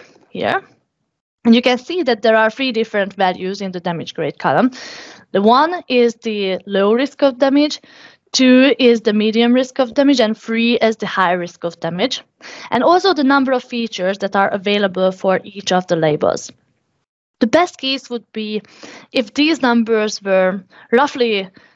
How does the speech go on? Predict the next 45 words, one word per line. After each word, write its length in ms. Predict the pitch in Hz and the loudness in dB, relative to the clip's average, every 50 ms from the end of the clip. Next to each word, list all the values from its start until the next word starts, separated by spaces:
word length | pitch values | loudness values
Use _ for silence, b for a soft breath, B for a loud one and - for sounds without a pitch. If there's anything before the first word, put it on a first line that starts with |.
| b b b _ _ _ _ _ _ | b b b _ _ _ _ _ _
equal, 540 | - 220 214 _ - - 196 170 120 104 196 | -6 -6 -6 _ -10 -2 0 2 2 2 0
so, 200 | 190 - 220 202 | -2 -2 0 2
like, 220 | 196 196 202 196 _ _ _ _ | 2 2 0 _ _ _ _ _
closer 360 | - 277 277 285 262 247 220 | 0 2 2 2 4 2 0
a 60 | 202 | 0
bit 260 | 190 185 185 180 _ | -2 -4 -6 -6 _
to 80 | - 202 | -10 -10
each 240 | 180 170 180 - - | -10 -8 -6 -4 -4
other, 340 | 175 202 208 107 - 240 233 - b b b b b - | -4 -2 0 0 0 0 -2 -6 b b b b b 0
thus 180 | 254 240 240 247 - | 2 2 2 0 -4
it 180 | 247 226 - _ - | -6 -6 -6 _ -2
is 200 | 294 320 277 277 | -2 -2 0 0
visible 600 | 262 254 247 214 233 226 190 214 202 190 196 202 | 0 0 2 2 0 0 2 2 4 4 4 4
that 240 | 190 208 196 196 190 | 2 2 0 0 0
the 100 | - 208 | 0 2
number 400 | 208 214 220 240 240 226 226 208 | 2 4 4 4 4 4 4 2
two 320 | 196 - - - 220 220 214 | 2 -2 -8 -6 -4 -4 -2
has 320 | 190 208 202 202 196 - B B B B B | -2 0 -2 -2 -2 -8 B B B B B
much 320 | 214 226 254 254 254 - | 4 4 4 4 0 -2
more 160 | 240 226 220 | -2 -2 -2
examples 640 | 208 208 196 - 214 196 190 196 196 190 175 185 180 | -2 -4 -6 -4 -4 -4 -4 -4 -6 -4 -4 -4 -2
than 240 | 185 190 180 185 185 | -2 -2 -2 -2 -2
the 80 | 185 185 | -4 -2
label 480 | 185 190 185 190 185 180 180 170 170 - | 0 0 0 0 2 2 0 0 0 0
one 220 | 175 180 175 180 | 0 0 0 -2
and 240 | - - 180 170 170 | -4 -6 -8 -8 -8
three. 400 | - - - 170 170 - - 165 - _ _ _ _ _ _ _ B B B B B B B B | -12 -10 -10 -8 -8 -8 -10 -14 -16 _ _ _ _ _ _ _ B B B B B B B B
And 120 | - 254 | 2 2
this 140 | 269 254 262 | 2 4 2
is 80 | 359 339 | 2 0
a 60 | 381 | 2
big 220 | 277 339 - - | 2 2 -2 0
problem, 380 | - 262 233 220 202 202 190 190 | 0 0 0 2 0 -2 -4 -4
because 300 | 190 214 - 247 240 - | -6 -4 -2 -2 -2 -2
if 200 | - 277 262 285 | -4 -8 -6 0
the 80 | - 359 | 0 0
model 320 | 330 294 285 277 262 247 | 2 2 2 2 2 0
is 160 | 247 233 - | 0 0 -4
trained 460 | _ - 220 226 226 226 220 226 - B B B B B B | _ -6 -4 -2 0 2 0 0 -2 B B B B B B
on 200 | - 214 214 214 | 0 0 4 4
more 180 | 220 233 240 247 | 6 6 6 4
examples 680 | 262 233 196 - 240 226 226 220 - 220 202 202 185 | 2 -2 -4 -2 0 0 0 -2 -4 -6 -6 -6 -8
with 160 | 190 196 180 | -10 -14 -6
label 400 | 190 208 202 208 208 202 196 185 | -4 -2 -2 -2 0 0 0 0
two, 480 | 185 190 - - 226 220 202 180 180 | 0 -4 -8 -8 -6 -6 -6 -6 -8